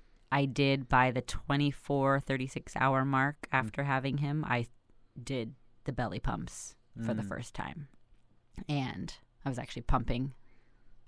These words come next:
Speaker 1: in my room, and I was like,
Speaker 2: Mm-hmm.
Speaker 1: "Well, if I'm gonna be sitting
Speaker 2: here.
Speaker 1: here for the next however long,
Speaker 2: Yeah.
Speaker 1: let's see how this goes. Let's just give it a try."
Speaker 2: Mm-hmm.
Speaker 1: And it was really hard the first few times.
Speaker 2: Mm.
Speaker 1: Um,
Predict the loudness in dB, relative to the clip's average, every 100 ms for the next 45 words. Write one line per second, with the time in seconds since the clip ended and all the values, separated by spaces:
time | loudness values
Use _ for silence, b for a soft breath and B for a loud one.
0 | -6 -4 -4 -4 -4 0 0 0 0 -2
1 | -6 -8 -6 -6 -8 -16 -20 -18 -12 -10
2 | 0 2 4 2 0 -2 -2 -6 -10 B
3 | B B B B B B B -12 -6 -4
4 | -4 -6 -12 0 4 6 4 4 -2 4
5 | 6 8 6 4 0 0 -4 -10 -20 -16
6 | -8 -8 -8 -6 2 4 4 4 4 6
7 | 8 6 2 0 -4 -4 -2 0 0 6
8 | 8 8 4 -4 -4 -4 -6 B B B
9 | 0 2 4 4 2 0 2 2 2 2
10 | 0 -4 -6 -6 -4 -2 0 0 0 -4
11 | -8 -4 -2 -2 -2 -6